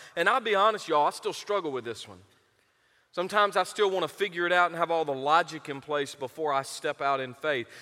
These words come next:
But I think we all tend to make excuses sometimes. I think we say, "Well, I can't do that, and I can't do this thing. I can't give this. I can't go there."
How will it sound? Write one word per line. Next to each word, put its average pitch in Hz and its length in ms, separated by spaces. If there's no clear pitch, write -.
But 156 120
I 180 100
think 233 260
we 190 200
all 190 240
tend 165 220
to 151 40
make 147 260
excuses 120 600
sometimes. 95 720
I 170 80
think 214 220
we 196 80
say, 196 160
"Well, 175 160
I 226 80
can't 233 320
do 143 140
that, 131 320
and - 120
I 403 80
can't 240 280
do 180 120
this 160 240
thing. 196 260
I 233 80
can't 254 320
give 160 260
this. 175 240
I 240 120
can't 226 280
go 160 240
there." 147 400